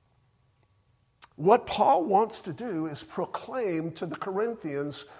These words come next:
the whole gospel to the whole of life. And so this is not an imperative, this is an indicative.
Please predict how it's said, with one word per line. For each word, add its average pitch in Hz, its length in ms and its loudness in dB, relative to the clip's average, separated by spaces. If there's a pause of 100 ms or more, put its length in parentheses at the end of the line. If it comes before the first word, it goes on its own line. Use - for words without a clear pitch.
(260)
the 160 140 6
whole 240 520 4
gospel 156 840 -4 (360)
to 196 120 0
the 180 100 4
whole 196 600 4
of 180 160 2
life. 226 720 0 (1800)
And 180 100 -6
so 208 180 6
this 247 360 4
is 208 680 0
not 202 340 4
an 233 100 0
imperative, 165 800 -4
this 233 260 -2
is 180 200 -4
an 185 220 -2
indicative. 202 720 -4